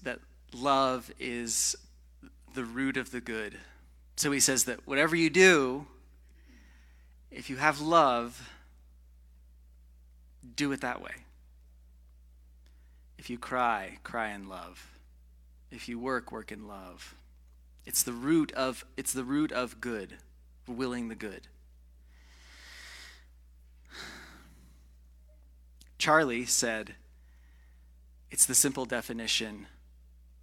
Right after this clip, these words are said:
my life for your good." That's what love is.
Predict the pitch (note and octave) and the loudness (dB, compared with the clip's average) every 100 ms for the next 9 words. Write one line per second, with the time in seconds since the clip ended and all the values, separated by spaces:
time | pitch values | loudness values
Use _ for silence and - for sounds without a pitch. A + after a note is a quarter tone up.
0 | - - - - - - - - - - | -20 -20 -20 -20 -20 -20 -20 -20 -20 -20
1 | - A2+ C3+ C3+ A2 G#2+ - - - - | -14 -6 -4 -2 -6 -8 -12 -16 -20 -20
2 | - - - - A#2 G#2+ G#2+ - F#2+ - | -20 -20 -20 -16 -12 -10 -10 -12 -16 -18
3 | - - - - - - - - - - | -20 -20 -20 -20 -20 -20 -20 -20 -20 -20
4 | - - - - - - - - - - | -20 -20 -20 -20 -20 -20 -20 -20 -20 -20
5 | - - - - - - - - - - | -20 -20 -20 -20 -20 -20 -20 -20 -20 -20
6 | - - - - - - - - - - | -20 -20 -20 -20 -20 -20 -20 -20 -20 -20
7 | - - - G#2 - G2+ F#2 - F2 - | -20 -20 -16 -12 -12 -12 -14 -16 -12 -10
8 | - | -10